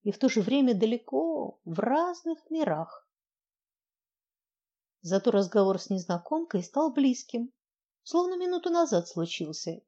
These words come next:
и она до сих пор рядом, прячется в моей тени. Я улыбнулась.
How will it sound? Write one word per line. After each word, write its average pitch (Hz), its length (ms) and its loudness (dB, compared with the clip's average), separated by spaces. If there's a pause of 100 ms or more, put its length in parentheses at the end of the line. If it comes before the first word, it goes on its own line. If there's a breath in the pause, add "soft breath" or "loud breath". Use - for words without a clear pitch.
и 202 100 -4
она 185 260 0
до 175 120 -4
сих - 240 -16
пор 175 180 -4
рядом, 220 460 -4 (360)
прячется 226 540 -2
в 180 60 -2
моей 190 280 0
тени. 175 500 -4 (680)
Я 160 180 -4
улыбнулась. 165 920 -6